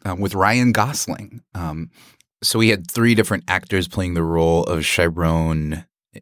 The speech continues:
at different stages of his life in Moonlight. And then we had Ryan Gosling playing a classic Hollywood nostalgic, um, ma-, leading man, romantic lead role. And I think part of the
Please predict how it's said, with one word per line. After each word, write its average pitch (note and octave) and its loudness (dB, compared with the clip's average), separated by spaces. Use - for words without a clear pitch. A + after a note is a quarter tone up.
at F2 -2
different E2+ -2
stages D#2+ -2
of D2 -8
his D#2 -8
life E2 0
in E2+ -2
Moonlight. D#2+ -2
And E2+ 2
then F2+ 2
we F#2+ 4
had E2+ 0
Ryan G#2 2
Gosling F2 -2
playing G#2+ 4
a A2+ 4
classic A2 2
Hollywood G2+ 0
nostalgic, G2 0
um, E2 -2
ma-, F#2 -2
leading G2+ 2
man, F#2 0
romantic F2 -4
lead F2 -6
role. F2 0
And B2 4
I C#3 6
think C3+ 0
part C#3 2
of G2+ -2
the E2+ -6